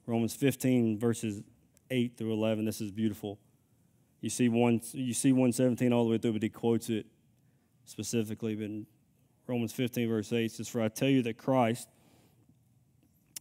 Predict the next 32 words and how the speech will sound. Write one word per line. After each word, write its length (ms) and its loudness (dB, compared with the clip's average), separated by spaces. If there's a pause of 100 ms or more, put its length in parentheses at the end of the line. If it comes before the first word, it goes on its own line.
became 280 4
a 40 4
servant 520 4
to 100 -2
the 100 0
circumcised 680 0
to 40 -12
show 220 -2
God's 440 -2 (400)
truthfulness 960 -6 (1000)
in 100 2
order 180 4
to 140 0
confirm 380 0
the 80 -2
promises 500 -2
given 200 -2
to 40 -2
the 60 -8
patriarchs." 400 -2
So 60 -4
that's 180 0
awesome, 260 2
right? 240 -2 (240)
So 140 -8
Christ 340 4
came 240 0
to 60 -2
be 100 0
a 60 -2
servant 380 -2
to 280 2